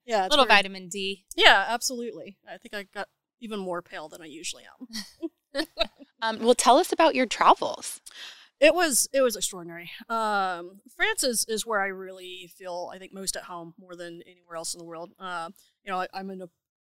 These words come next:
Speaker 1: pretty nice runner-up here, um, being in Napa in California. Uh, but I just, I just really love France. It's where I feel at home. Um, so, um, yeah,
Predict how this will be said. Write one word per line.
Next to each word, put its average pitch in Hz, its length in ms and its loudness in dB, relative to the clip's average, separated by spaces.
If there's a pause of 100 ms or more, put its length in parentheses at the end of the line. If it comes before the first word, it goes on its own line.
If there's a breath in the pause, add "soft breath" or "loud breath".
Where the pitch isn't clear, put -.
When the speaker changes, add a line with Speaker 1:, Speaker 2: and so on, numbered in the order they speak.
(340)
Speaker 1:
pretty 190 240 -6
nice 202 400 -6
runner-up 214 520 -4 (220)
here, 359 180 -4 (220)
um, 196 380 -8
being 190 240 -14
in 180 120 -14
Napa 185 360 -6
in 180 80 -12
California. 208 600 -8 (480)
Uh, 196 480 2
but 196 280 -4
I 202 100 -8
just, 185 280 -4
I 196 60 -10
just - 160 -12
really 185 180 -10
love 160 200 -12
France. 117 260 -18
It's - 120 -10
where 190 120 -4
I - 20 -4
feel 180 160 -12
at 143 80 -12
home. 170 240 -16 (220 loud breath)
Um, 190 560 -4
so, 190 500 -4 (600)
um, 180 520 -6 (160)
yeah, 311 240 -12